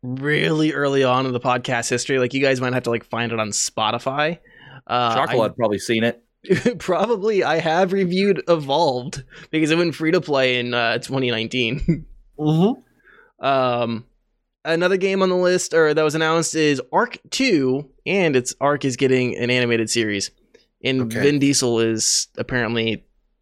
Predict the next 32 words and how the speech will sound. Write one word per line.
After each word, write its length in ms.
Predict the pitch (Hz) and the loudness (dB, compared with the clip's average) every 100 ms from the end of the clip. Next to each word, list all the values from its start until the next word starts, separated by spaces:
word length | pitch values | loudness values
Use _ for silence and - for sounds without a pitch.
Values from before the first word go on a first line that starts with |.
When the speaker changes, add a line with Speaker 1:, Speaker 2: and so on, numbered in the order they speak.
| - 85 - _ _ _ _ _ _ - | -20 -20 -20 _ _ _ _ _ _ -6
Speaker 1:
like, 200 | 135 131 | -4 -2
an 80 | |
executive 400 | 123 117 123 120 113 | -2 0 -2 -2 -4
Speaker 3:
Okay. 40 | |
Speaker 1:
producer 340 | 123 120 113 | 0 0 -2
or 40 | 104 | -4
some 200 | 127 113 | -4 -4
shit 200 | 107 - | -4 -2
too. 220 | 120 107 - _ _ | -2 -2 -6 _ _
Speaker 2:
He's 300 | - 87 82 | -6 -4 0
also, 240 | 90 87 82 | 0 0 -2
like, 140 | 76 | -2
the 80 | 76 | -4
main 180 | 71 65 | -4 -4
character. 540 | 73 71 71 73 76 _ _ _ - | -2 -2 -2 -4 -6 _ _ _ -18
Speaker 1:
Yeah. 280 | - 82 82 - - | -8 -6 -6 -12 -10
Speaker 2:
Or 80 | 113 | -8
Speaker 3:
Okay. 160 | - 101 | -4 -4
Speaker 2:
some 60 | 71 | -4
shit. 220 | - 69 | -8 -8
Yeah, 160 | - 69 - | -8 -10 -8
but 200 | 69 73 - - | -10 -10 -14 -14
whatever. 240 | 58 62 - | -10 -8 -4
Speaker 3:
I, 100 | 117 - | -4 -4
I, 80 | - _ 196 135 | -8 _ -2 -2
I 40 | 117 | 0
need 160 | 127 | -2
your 140 | 127 143 | 2 0
opinion 400 | 135 131 127 120 | 2 0 2 0
on 80 | 107 | 0
this, 160 | 104 | -2
guys. 380 | - 98 98 - | -2 -4 -4 -6